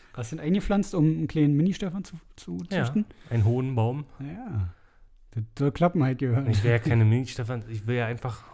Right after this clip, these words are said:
Speaker 2: Hoden züchten.
Speaker 1: Ach so, Hoden
Speaker 2: Da sollen ja
Speaker 1: züchten.
Speaker 2: Hoden draus wachsen.
Speaker 1: <laughs> Und was machst
Speaker 2: So,
Speaker 1: du mit den Hoden, ne?
Speaker 2: na, die verkaufe ich an Eunuchen.
Speaker 1: <laughs> Kann man die dann wiederverwenden, ja?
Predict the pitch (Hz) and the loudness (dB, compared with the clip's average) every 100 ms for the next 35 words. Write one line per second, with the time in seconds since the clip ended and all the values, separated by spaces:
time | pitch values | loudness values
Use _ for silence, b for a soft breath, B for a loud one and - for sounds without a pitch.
0 | - 117 139 123 107 - 98 - 98 - | -10 -6 -4 -2 -4 -4 -6 -8 -14 -6
1 | - - - 180 214 175 233 151 107 113 | 0 0 0 -2 -2 0 0 2 4 4
2 | 101 120 135 123 101 101 107 101 - 104 | 2 0 -2 -2 -2 -4 -4 -6 -6 -4
3 | 101 85 - - 147 107 113 135 117 113 | 0 0 -2 -6 0 0 2 0 2 4
4 | 180 180 165 185 208 196 120 120 135 123 | 4 2 2 0 -2 -2 -2 -2 -6 -4
5 | 139 151 151 131 127 135 143 139 110 - | -2 -2 -6 -6 -4 -4 -4 -2 -4 -6
6 | - - 107 - B B B B B B | -4 2 2 4 B B B B B B
7 | B B - - - - 135 139 135 120 | B B -20 -20 -8 -2 0 2 2 2
8 | 170 185 123 113 117 147 | 2 2 2 2 2 -2